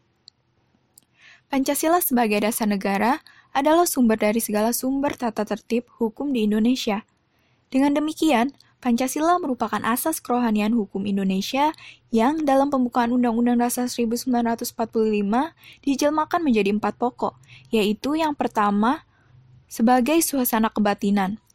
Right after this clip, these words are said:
Lalu yang kedua, mengandung norma-norma. Yang ketiga, mewujudkan cita-cita hukum.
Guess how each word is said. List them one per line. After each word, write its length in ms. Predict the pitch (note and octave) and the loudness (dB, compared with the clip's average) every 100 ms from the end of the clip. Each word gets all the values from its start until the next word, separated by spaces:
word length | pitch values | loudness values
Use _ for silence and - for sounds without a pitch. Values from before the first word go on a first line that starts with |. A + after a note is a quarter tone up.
| _ _ _ | _ _ _
Lalu 400 | A3+ A#3+ D4 D#4+ | 0 2 2 0
yang 80 | C#4+ | 0
kedua, 480 | A3+ A3 A#3+ D4+ - _ _ | 0 2 2 2 0 _ _
mengandung 560 | B3 B3 A#3 G#3 B3+ D4+ | 0 2 4 2 0 0
norma-norma. 800 | B3 A3 A3 G3+ G3 G3+ D#4 - _ _ _ _ | 0 0 0 0 -2 -2 -4 -8 _ _ _ _
Yang 320 | C4 D4 - | -2 -2 -2
ketiga, 480 | A#3+ G3+ G#3 A3 - _ | -2 0 0 0 -6 _
mewujudkan 560 | A#3 A#3 A#3+ A#3+ D#4+ E4 | 0 0 0 -6 -6 -6
cita-cita 480 | C#4 B3 A#3 A3+ A3 | -4 -2 -2 -2 -2
hukum. 400 | G#3 - G3+ | -2 -4 -4